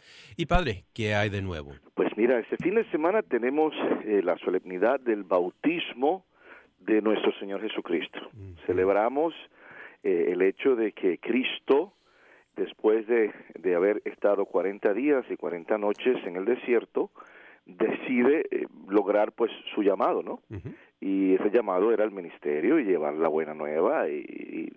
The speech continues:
Speaker 2: hablar de la salvación. En, y un signo, eh, muy claro fue el de bautizarse. Ya en la, en la homilía, pues, hablaremos por qué,
Speaker 1: Ujú.
Speaker 2: porque él decide, opta por, eh, el bautismo.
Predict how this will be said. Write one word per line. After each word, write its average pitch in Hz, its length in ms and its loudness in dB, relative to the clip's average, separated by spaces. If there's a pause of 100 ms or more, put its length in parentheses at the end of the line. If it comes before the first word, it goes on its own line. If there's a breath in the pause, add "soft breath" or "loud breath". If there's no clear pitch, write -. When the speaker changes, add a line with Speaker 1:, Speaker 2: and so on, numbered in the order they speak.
Speaker 2:
hablar 76 300 0
de 80 80 2
la 90 120 2
salvación. 143 460 0 (400 loud breath)
En, 95 300 -10
y 117 100 -2
un 160 160 4 (160)
signo, 147 640 0 (300 soft breath)
eh, 80 320 -2
muy 117 240 0
claro 127 320 0
fue 117 180 0
el 113 80 0
de 107 120 4
bautizarse. 87 760 -2
Ya 143 320 2
en 135 160 -4
la, 113 240 0
en 92 80 -4
la 95 60 0
homilía, 95 320 2
pues, - 180 -4 (140)
hablaremos 92 640 0
por - 200 -4
qué, - 220 0 (160)
Speaker 1:
Ujú. 123 180 -8
Speaker 2:
porque 92 280 -4
él 90 100 -2
decide, 104 500 0 (300 loud breath)
opta 135 320 0
por, - 400 -2
eh, 85 240 -2
el 87 140 -2
bautismo. 80 580 -4